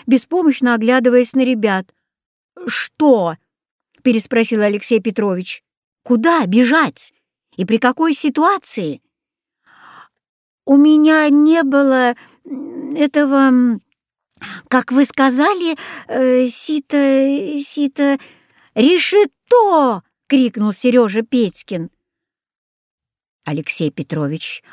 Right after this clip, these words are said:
обвёл суровым взглядом засмеявшихся ребят. Те мгновенно смолкли.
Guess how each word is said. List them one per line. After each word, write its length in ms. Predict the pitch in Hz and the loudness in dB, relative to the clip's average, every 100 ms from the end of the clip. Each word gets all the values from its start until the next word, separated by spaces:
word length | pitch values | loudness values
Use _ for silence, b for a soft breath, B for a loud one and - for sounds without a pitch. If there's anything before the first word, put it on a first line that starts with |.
| B | B
обвёл 480 | 220 196 196 214 170 | -6 -4 -2 -2 -2
суровым 460 | - 185 185 175 | -6 -4 -2 -4
взглядом 600 | 170 170 175 269 349 277 285 | -6 -6 -6 -6 -4 -4 -4
засмеявшихся 880 | 202 185 185 175 220 - 233 - 220 | -8 -4 -4 -2 -6 -8 -12 -10 -10
ребят. 320 | 220 143 - _ _ _ _ _ _ _ | -12 -14 -20 _ _ _ _ _ _ _
Те 200 | - 220 | 0 0
мгновенно 680 | 208 196 196 202 208 196 | 0 -2 0 0 -2 -4
смолкли. 760 | 190 208 214 202 165 - 143 | -4 -2 0 0 -4 -8 -12